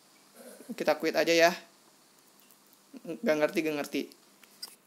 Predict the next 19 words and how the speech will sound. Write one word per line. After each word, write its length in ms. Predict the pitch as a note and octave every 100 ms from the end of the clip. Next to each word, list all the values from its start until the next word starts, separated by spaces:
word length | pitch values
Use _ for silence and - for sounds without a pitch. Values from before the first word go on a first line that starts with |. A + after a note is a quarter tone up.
| _
Sini 160 | - D#3
kita 160 | D#3+ E3
bakal 240 | E3 D#3
coba 240 | D3+ D3+
mode 240 | D#3 D3 C#3+
yang 160 | C#3
lain. 240 | C#3 C3+ B2 - _ _ _ _ _ _ -
V 80 | -
C 160 | D3 D3
T 160 | D3 C#3+
Survivor 560 | D#3 - D3 E3 D#3
udah. 480 | C#3 C3+ C#3 C#3 C3+ -
Eh. 160 | F3 - _ - _ _ _ _ _ _ _ _ _ _ _ _ _ _
Tadi 560 | - F3+ C#3+ D3 C#3+ C#3+ - _ -
yang 160 | E3+ F3+
Street 320 | - G3 F#3+
Race 400 | G#3 G#3+ - -
balapan 360 | D#3 D#3+ G3 F3
ya. 40 | F3+